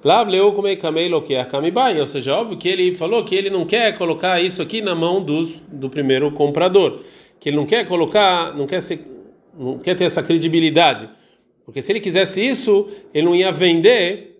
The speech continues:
é, aquele campo pra, pro segunda pessoa. E também é óbvio que na Flalei Berushá, que se esse campo roubado, agora, é, ele herdou esse campo roubado, como se ele, sei lá, ele roubou de algum, do pai ou de alguém assim e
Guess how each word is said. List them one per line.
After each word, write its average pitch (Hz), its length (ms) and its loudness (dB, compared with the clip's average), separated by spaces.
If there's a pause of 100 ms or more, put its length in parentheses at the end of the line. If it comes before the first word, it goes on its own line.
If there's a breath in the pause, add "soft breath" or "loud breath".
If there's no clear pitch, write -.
(320)
é, 127 320 -2
aquele 123 260 -6
campo 147 280 0
pra, 147 280 2
pro 135 220 -4
segunda 139 340 -2
pessoa. 170 340 0
E 117 40 -4
também 185 280 2
é 175 60 2
óbvio 208 280 0
que 165 160 -4
na 135 140 0
Flalei 208 340 2
Berushá, 147 600 -2 (320 loud breath)
que - 100 -20
se 185 100 -2
esse 180 160 -4
campo 202 380 0 (340)
roubado, 156 680 0 (560)
agora, 143 340 -2 (300)
é, 135 380 -2
ele 139 160 2
herdou 143 360 6
esse 185 180 -2
campo 147 260 -6
roubado, 127 640 -4
como 123 200 -10
se 139 120 -6
ele, 135 380 -4
sei 127 160 -6
lá, 104 160 -2
ele 113 160 -6 (300)
roubou 135 320 2
de 139 80 0
algum, 131 400 -2
do 110 100 -8
pai 143 260 2
ou 131 40 0
de 117 80 -6
alguém 117 180 -2
assim 143 340 -4
e 110 80 -6